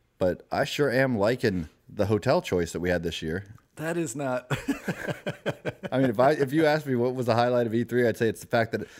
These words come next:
Speaker 1: I didn't stay at the fucking Royal Pagoda Motel.
Speaker 2: <laughs>
Speaker 1: The fact that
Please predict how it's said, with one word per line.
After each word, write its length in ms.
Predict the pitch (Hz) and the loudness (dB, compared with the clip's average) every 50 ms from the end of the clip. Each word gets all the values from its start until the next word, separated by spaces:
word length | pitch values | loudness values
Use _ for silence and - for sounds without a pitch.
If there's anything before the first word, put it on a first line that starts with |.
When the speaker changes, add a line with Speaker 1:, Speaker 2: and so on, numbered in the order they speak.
| - - | -18 -4
Speaker 1:
I 80 | - 101 | 0 2
didn't 180 | 104 113 113 107 | 2 4 2 2
stay 160 | - - 117 | 0 0 0
at 100 | 107 101 | 0 0
the 40 | - | -2
fucking 320 | - - 110 104 - 104 | -6 -8 -6 -6 -6 -4
Royal 260 | 98 101 104 104 104 98 | 0 2 2 2 2 2
Pagoda 360 | 90 117 101 95 107 104 101 | -2 -2 -2 0 2 2 2
Motel. 480 | 98 98 98 - - 110 110 104 92 90 - - - - _ - | 0 -2 -2 -2 -2 -2 -2 -2 -2 -4 -8 -12 -14 -16 _ -20
Speaker 2:
<laughs> 280 | - - - _ _ - | -20 -20 -20 _ _ -10
Speaker 1:
The 80 | 113 | -4
fact 240 | - 110 110 107 - | 0 0 0 0 0
that 120 | - 101 | -2 -4